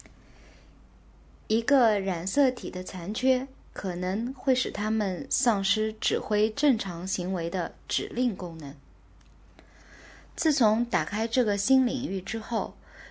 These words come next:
与染色体破坏有关的身体发生缺陷的种类和数量以一个惊人的速度在迅速增长，至今已超出医学研究的范畴。仅知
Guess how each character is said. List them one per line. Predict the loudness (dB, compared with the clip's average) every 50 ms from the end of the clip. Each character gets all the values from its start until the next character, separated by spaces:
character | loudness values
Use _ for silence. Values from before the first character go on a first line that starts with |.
| -20 -10 -4
与 | -2 2 4 4 4 4
染 | 4 4 4 2 2
色 | 4 4 4 4
体 | 2 0 -4 -4
破 | -2 0 0 0 0
坏 | 0 -2 -2 0 0 -2
有 | -2 -4 -6 -6
关 | -6 -6 -6 -4
的 | -2 0
身 | 0 2 2 2 2 0
体 | -2 -4 -6 -8 -6
发 | -6 -6 -6 -4
生 | -4 -4 -4 -4
缺 | -4 -2 0 0 2 2
陷 | 2 2 2 2
的 | 2 -2 -4
种 | -6 -6 -8 -8 -6 -4 -4
类 | -4 -4 -4
和 | -6 -6 -6 -4
数 | -2 0 2 4 4
量 | 4 4 2 0 -2 -4 -10 -16 -18 -18 -10 -2
以 | 0 2 2 2
一 | 2 4
个 | 4 4 4
惊 | 4 4 6 6 8
人 | 8 6 4 2
的 | -2 0
速 | 2 2 2 2 0
度 | 0 0 0 0 -2 -4 -6 -12 -20 -20 -12 -6
在 | -4 -2 -2 -2 -4 -6 -10 -10 -8
迅 | -6 -2 0 -2 -2 0 -2
速 | -2 -2 -2 -4 -6 -8 -10
增 | -8 -6 -4 -4 -4
长， | -4 -6 -8 -10 -10 -14 -20 -20 -20 -20 -20 -20 -20 -20 -20 -18 -10 -2
至 | 2 2 2
今 | 4 6 6 6 6 6 2 -2 -10 -20 -20 -12 -6
已 | -4 -2 -2 -2 -4 -4 -6
超 | -6 -4 -2 -2 -2
出 | -2 -2 -2 0 0 0 -2 -6 -4 2
医 | 4 4 4
学 | 4 2 -2 -2 -2 -4
研 | -4 -6 -8 -6 -6
究 | -6 -4 -4
的 | -4 -6
范 | -4 -4 -4 -4 -4 -4
畴。 | -6 -8 -8 -8 -8 -10 -12 -16 -20 -20 -20 _ -20 -20 -20 -20 -20 -20 -20 -20 -20 -20 -20 -20 -12 -4
仅 | 0 2 2 2 2
知 | 0 0 0 0 0 -2